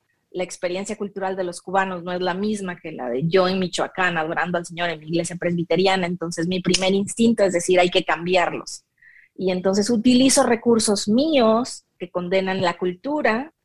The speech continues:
para tratar de desarraigar parte de su identidad, am, y tratar de transformar la forma y no el fondo. Y entonces,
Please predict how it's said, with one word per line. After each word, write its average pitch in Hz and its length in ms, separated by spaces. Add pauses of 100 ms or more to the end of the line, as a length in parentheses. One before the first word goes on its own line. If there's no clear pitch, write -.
(320)
para 185 200
tratar 196 260
de 208 140
desarraigar 190 1200 (960)
parte 220 360
de 247 140
su 220 140
identidad, 196 760 (680)
am, 170 440 (120)
y 208 140
tratar 208 260
de 214 80
transformar 190 760 (240)
la 175 200
forma 240 800
y 190 140
no 175 160
el 165 140
fondo. - 640 (500)
Y 196 100
entonces, 214 600